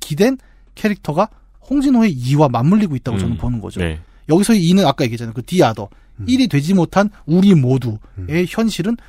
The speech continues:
Speaker 1: 홍진호다. 근데 우리가 슬프냐? 우리가 홍-, <laughs> 살리에리처럼 저 모차르트 죽여버리겠어. 우리가 이렇게 사냐? 아니, 홍진호가 우리의 삶인 거예요, 어떻게 보면.
Speaker 3: 대신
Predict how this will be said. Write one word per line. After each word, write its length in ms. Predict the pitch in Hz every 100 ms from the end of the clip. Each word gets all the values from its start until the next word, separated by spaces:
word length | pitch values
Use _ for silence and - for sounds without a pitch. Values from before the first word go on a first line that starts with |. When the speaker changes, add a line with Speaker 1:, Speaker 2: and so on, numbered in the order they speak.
| - -
Speaker 1:
홍진호다. 520 | 370 320 262 247 110 -
근데 200 | 285 277
우리가 260 | 196 190 233
슬프냐? 480 | - 349 - 262 285 - - -
우리가 300 | 233 226 220 - - -
홍-, 80 | 285 - 240
<laughs> 140 | - -
살리에리처럼 560 | 294 302 285 220 233
저 120 | 175 196
모차르트 360 | 170 220 202
죽여버리겠어. 420 | 180 180 226 220 208
우리가 200 | 214 233
이렇게 240 | 190 196
사냐? 280 | 208 214 269 - - -
아니, 180 | 294 359
홍진호가 580 | - 370 349 370 320 277 - 233
우리의 260 | 262 302
삶인 320 | 277 269 254
거예요, 200 | 156 117
어떻게 200 | 190 - 160
보면. 320 | 113 156 196
Speaker 3:
대신 480 | - 123 123 156 156